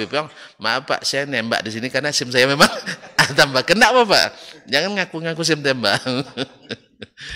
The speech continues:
Jadi kaum muslimin muslimat, jadi Ahmad bin Abi Duat ini hidup di abad ketiga Hijriyah, sezaman dengan Imam Ahmad. Tapi dia ahli hadis? Enggak. Tahu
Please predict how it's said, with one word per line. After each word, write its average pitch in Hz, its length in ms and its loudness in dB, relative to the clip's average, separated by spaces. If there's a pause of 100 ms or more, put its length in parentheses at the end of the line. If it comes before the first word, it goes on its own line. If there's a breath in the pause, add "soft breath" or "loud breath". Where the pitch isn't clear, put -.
(420 loud breath)
Jadi 160 240 -2
kaum 165 160 -6
muslimin 113 320 -6
muslimat, 107 480 -6 (320)
jadi 131 640 -6
Ahmad 180 400 -4
bin 208 160 0
Abi 196 240 -4
Duat 180 400 -4
ini 123 400 -10
hidup 208 400 -8
di 196 160 -8
abad 196 320 -8
ketiga 208 400 -8
Hijriyah, 202 640 -8 (480)
sezaman 160 560 -2
dengan 175 240 -6
Imam 190 160 -6
Ahmad. 123 400 -6 (720 loud breath)
Tapi 247 400 -4
dia 240 400 -4
ahli 214 400 -2
hadis? 226 560 -6
Enggak. 220 400 -6 (2000 loud breath)
Tahu 233 240 6